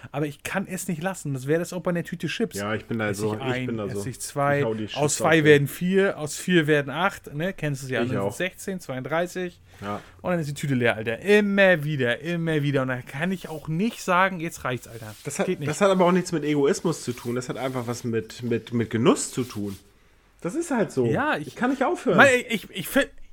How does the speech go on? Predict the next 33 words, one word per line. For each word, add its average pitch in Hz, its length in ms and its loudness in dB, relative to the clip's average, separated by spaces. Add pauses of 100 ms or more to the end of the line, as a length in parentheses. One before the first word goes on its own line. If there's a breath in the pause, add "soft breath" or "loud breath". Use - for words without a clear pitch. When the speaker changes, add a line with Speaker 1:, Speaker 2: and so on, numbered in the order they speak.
(140)
Speaker 1:
ich 208 140 -2
feier 254 320 2
die 226 100 0
Leute 226 280 2
auch 202 80 -2
ab, - 260 -10
die 202 100 -4
sagen 196 280 2
so, 185 80 -2
die 175 80 -2
sich 165 200 -6
so 185 100 -6
ein 170 60 -2
Stück - 240 -10
Schokolade 175 540 0
in 165 80 -2
den 139 60 -2
Mund 131 180 -6
nehmen, 185 240 -6
ne? 190 220 -6 (320 loud breath)
Und 139 160 -12
das 131 140 -8
so 131 180 -8
hammerhart 131 420 -2
genießen. 131 480 -4 (140)
Und 147 60 -8
das 139 80 -4
ist - 60 2
aber 208 120 6
auch 185 100 2
bei 185 160 6
belassen 170 420 2
dann. 110 220 -4